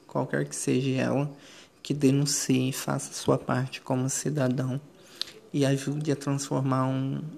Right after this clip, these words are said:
um mundo de bem, um mundo de paz, um mundo com menos violência. E vou deixar aqui uma mensagem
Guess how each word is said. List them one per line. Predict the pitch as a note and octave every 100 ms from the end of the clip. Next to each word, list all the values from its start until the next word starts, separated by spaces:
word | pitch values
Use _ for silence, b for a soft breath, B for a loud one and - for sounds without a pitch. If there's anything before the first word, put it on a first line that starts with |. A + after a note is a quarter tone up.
| D3+
um |
mundo | C3+ C3+ C#3 C#3+ C3+ D#3 - -
de | D#3+ D3
bem, | C3 B2+ B2 B2+
um | B2+
mundo | B2 B2+ B2
de | -
paz, | - B2+ B2 B2 - - B B B -
um | C3+
mundo | B2+ B2+ C3+ C3
com | B2+ C#3
menos | C3 B2+ B2+ B2+ C#3+
violência. | D3 B2+ C3 B2+ B2+ - - - B B B B - -
E | C3
vou | C3+ C#3 C3+
deixar | C#3+ C#3 -
aqui | C3+ - C#3
uma | C3 C3+
mensagem | C3 C#3 - C3+ B2+ C#3 D3+